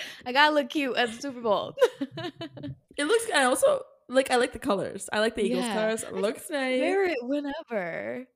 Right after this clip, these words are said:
Speaker 1: Like, if I
Speaker 2: It's
Speaker 1: go
Speaker 2: really cute.
Speaker 1: out, like,
Speaker 2: Yeah.
Speaker 1: in this
Speaker 2: It's really
Speaker 1: jacket,
Speaker 2: cute.
Speaker 1: yeah,
Speaker 2: It is
Speaker 1: yeah.
Speaker 2: really cute. Yeah, we are, I think I'm also rooting for the Eagles at, by, by proximity.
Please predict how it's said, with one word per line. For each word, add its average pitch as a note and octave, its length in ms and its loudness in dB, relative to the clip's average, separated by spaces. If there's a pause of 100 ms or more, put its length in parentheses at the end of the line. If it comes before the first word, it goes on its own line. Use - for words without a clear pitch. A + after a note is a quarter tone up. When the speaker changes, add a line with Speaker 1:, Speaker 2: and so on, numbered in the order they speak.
(460)
Speaker 1:
Like, F#4 140 2
if F#4 80 0
I G4 40 2
Speaker 2:
It's G4 100 2
Speaker 1:
go - 80 4
Speaker 2:
really F#3 160 2
cute. - 120 6
Speaker 1:
out, G4 260 0 (420)
like, B3+ 120 0
Speaker 2:
Yeah. G#4+ 260 -2 (380)
Speaker 1:
in B3+ 80 -6
this C4+ 220 -4
Speaker 2:
It's A#3+ 60 -6
really E4+ 180 2
Speaker 1:
jacket, F4 80 -10
Speaker 2:
cute. B3 300 0
Speaker 1:
yeah, G#3+ 280 -14 (260)
Speaker 2:
It B3+ 60 -2
is C4+ 100 -8
Speaker 1:
yeah. C#4 60 -8
Speaker 2:
really B3+ 120 -6
cute. A3 240 -6 (360)
Yeah, B3 320 6 (260)
we C#4+ 240 2
are, C4 480 8 (160)
I A#3 140 4
think A#3 260 0
I'm A3 180 4
also C4 200 0
rooting G3 360 -4
for G3+ 140 -4
the F#3+ 100 -8
Eagles G3 540 -8 (100)
at, G3+ 160 -2 (260)
by, A3 420 6 (100)
by G#3+ 140 2
proximity. F#3+ 880 -8